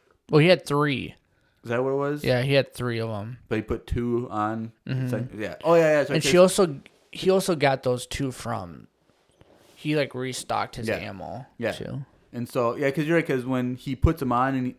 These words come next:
Speaker 2: on, he lets go, there's
Speaker 1: There's two of 'em.
Speaker 2: it goes to the, uh, the s-, the scanner inside,
Speaker 1: Mm-hmm.
Speaker 2: and I, I remember seeing that there was two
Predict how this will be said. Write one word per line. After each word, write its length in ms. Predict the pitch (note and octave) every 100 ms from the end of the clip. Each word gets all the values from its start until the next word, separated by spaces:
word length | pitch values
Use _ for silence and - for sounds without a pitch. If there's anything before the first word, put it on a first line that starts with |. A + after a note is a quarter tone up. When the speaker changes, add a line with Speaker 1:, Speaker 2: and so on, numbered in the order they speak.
| _
Speaker 2:
on, 200 | G#2 A2+
he 120 | A#2 A2+
lets 240 | A2 -
go, 180 | A#2+ A#2+
there's 240 | G#2 G2+ _ _ -
Speaker 1:
There's 180 | C3+ -
two 160 | C3+ A#2
of 100 | G#2+
'em. 160 | F#2+
Speaker 2:
it 60 | B2
goes 220 | C3+ C3
to 180 | - C3+
the, 260 | A#2 A2+ A2
uh, 320 | G2 F2+ E2+ G#2 _ _
the 60 | G2+
s-, 480 | - - - _ _ _ - _ _
the 80 | F#2+
scanner 500 | - A2 A2 A#2+ B2+
inside, 440 | A2 - A2 A#2+
Speaker 1:
Mm-hmm. 180 | A#2+ A#2+ - -
Speaker 2:
and 140 | G#2
I, 100 | G#2+ D#2
I 40 |
remember 220 | A2 A2+ A2
seeing 180 | A#2
that 60 | G#2
there 80 | G2
was 120 | F2+
two 460 | - G#2+ F#2+ F2+